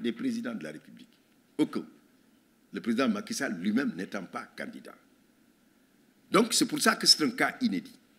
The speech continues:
Deuxièmement, c'est un cas inédit parce que les cas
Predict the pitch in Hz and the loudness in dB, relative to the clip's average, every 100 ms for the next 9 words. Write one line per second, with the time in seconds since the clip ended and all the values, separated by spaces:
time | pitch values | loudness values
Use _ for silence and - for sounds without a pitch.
0 | _ _ _ _ _ _ _ - - 254 | _ _ _ _ _ _ _ 2 8 10
1 | 190 196 226 240 208 202 190 208 196 170 | 10 8 8 6 6 6 6 6 6 6
2 | 233 233 208 139 151 220 - - _ _ | 8 10 10 8 -2 -4 -10 -20 _ _
3 | _ _ _ _ _ _ _ _ 220 196 | _ _ _ _ _ _ _ _ 8 10
4 | 220 220 247 208 - - _ _ _ 139 | 8 8 4 4 -2 -20 _ _ _ 4
5 | 190 - 233 202 - | 4 8 8 8 4